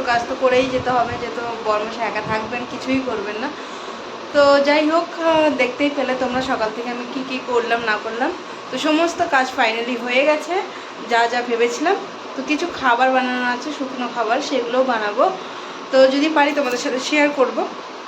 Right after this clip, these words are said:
তো যাই হোক, এখন আমার চান টান করা হয়ে গেছে, আর এখন এক বালতি জামা কাপড় ধুয়েছি, সেটা ছাদে মেলতে যাব, তারপরে সে খাবো। এখনও খাইনি, চারটে বেজে গেছে,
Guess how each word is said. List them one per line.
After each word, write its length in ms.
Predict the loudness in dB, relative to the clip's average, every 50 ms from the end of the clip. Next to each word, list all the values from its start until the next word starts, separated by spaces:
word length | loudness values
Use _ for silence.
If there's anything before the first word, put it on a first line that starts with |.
| -14 -14 -14 -14 -14 -14 -14 -14 -12 -12 -8 -2
তো 100 | -2 -2 0 2
যাই 240 | 0 0 0 -2
হোক, 160 | 0 -2 -2 -2 -2 -6
এখন 220 | -8 -8 -6 -6 -6
আমার 140 | -4 -6 -6 -2
চান 160 | -2 -2 -2 -2 -4 -8
টান 140 | -8 -8 -2
করা 240 | 0 2 2 2 2
হয়ে 260 | 0 2 2 2 4
গেছে, 260 | 4 2 0 0 -2 -6 -6 -6 -8 -10 -10 -10 -10 -12 -12 -6
আর 520 | -2 0 2 2 4 4 4 4 4 2 0 -2 -6 -8 -8 -6
এখন 580 | -6 -6 -6 -4 -4 -4 -2 -2 -4 -4 -4 -6 -8 -8 -4
এক 180 | -2 -2 -2 -2 -2 -2
বালতি 300 | -2 -2 -2 -2 -6 -6 -4
জামা 240 | -2 -4 -2 -2 -4 -8
কাপড় 200 | -8 -8 -8 -8 -8 -8
ধুয়েছি, 440 | -6 -6 -6 -6 -6 -4 -2 -2 -2 -4 -4 -10 -12 -12 -12 -12 -12 -10
সেটা 280 | -6 -6 -6 -6 -6 -10 -8
ছাদে 260 | -4 -4 -4 -2 -2
মেলতে 340 | -4 -4 -4 -4 -4 -4 -2
যাব, 120 | -2 -2 -4 -4 -4
তারপরে 340 | -4 -4 -4 -4 -6 -8 -8
সে 140 | -8 -8 -10 -10 -10 -8 -4
খাবো। 240 | -4 -4 -4 -4 -6 -6 -6 -6 -8 -8 -8 -10 -12 -12 -12 -12 -10 -10
এখনও 260 | -10 -8 -6 -6 -6 -6 -6 -4
খাইনি, 300 | -2 0 0 0 -2 -2 -4 0
চারটে 420 | 0 0 0 0 -4 -4 -4 -2
বেজে 240 | -2 -2 -2 -2 -2
গেছে, 220 | -2 -2 -4 -6